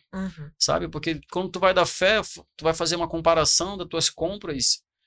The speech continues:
Speaker 2: pra casa, quando tu abre, eu falei assim, "Caralho, quanto plástico, mano. Puta que pariu."
Speaker 1: É verdade.
Speaker 2: Porque a gente tá rodeado do plástico, cara.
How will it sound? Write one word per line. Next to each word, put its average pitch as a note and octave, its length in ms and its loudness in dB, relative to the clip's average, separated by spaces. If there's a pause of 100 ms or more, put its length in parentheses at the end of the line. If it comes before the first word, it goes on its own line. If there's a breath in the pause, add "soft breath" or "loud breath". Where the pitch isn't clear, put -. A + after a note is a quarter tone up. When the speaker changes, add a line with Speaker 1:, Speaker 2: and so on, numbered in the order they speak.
(220)
Speaker 2:
pra C3 180 2
casa, E3 460 4
quando D#3+ 280 -4
tu E3 180 0
abre, G3 300 2
eu - 40 -14
falei E3+ 100 -12
assim, - 160 2 (160)
"Caralho, C#3 760 -14
quanto - 320 -20 (180)
plástico, C#3+ 680 -12
mano. C3+ 300 -10 (140)
Puta - 420 -16 (140)
que - 100 -20 (140)
pariu." D#3+ 480 -14 (100)
Speaker 1:
É D3 120 -8
verdade. D3+ 420 -16
Speaker 2:
Porque - 200 -12
a D#3+ 40 -6
gente E3 220 -4
tá E3+ 100 -4
rodeado F3+ 540 -2
do F#3+ 120 -10
plástico, D#3+ 480 -10
cara. - 220 -20